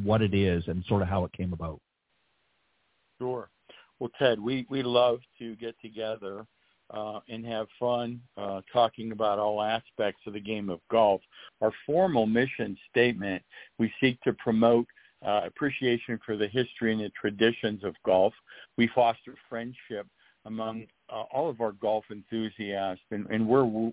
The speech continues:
Speaker 2: we are worldwide, uh, mostly U S, but we have friends all over the world, uh, including golf, uh, golfers, of course, uh, writers, historians, and collectors. That's our core of our group as, uh, collectors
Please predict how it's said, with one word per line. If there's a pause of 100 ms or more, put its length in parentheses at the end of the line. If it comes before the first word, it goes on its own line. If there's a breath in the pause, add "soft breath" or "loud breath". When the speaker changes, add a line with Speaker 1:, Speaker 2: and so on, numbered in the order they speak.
Speaker 2:
we
are
worldwide, (480 soft breath)
uh,
mostly
U
S, (120)
but (100)
we
have
friends
all
over
the
world, (460 loud breath)
uh,
including
golf, (380)
uh, (220)
golfers,
of
course, (420 soft breath)
uh,
writers,
historians, (400 loud breath)
and
collectors.
That's
our
core (460 soft breath)
of
our
group
as, (180)
uh,
collectors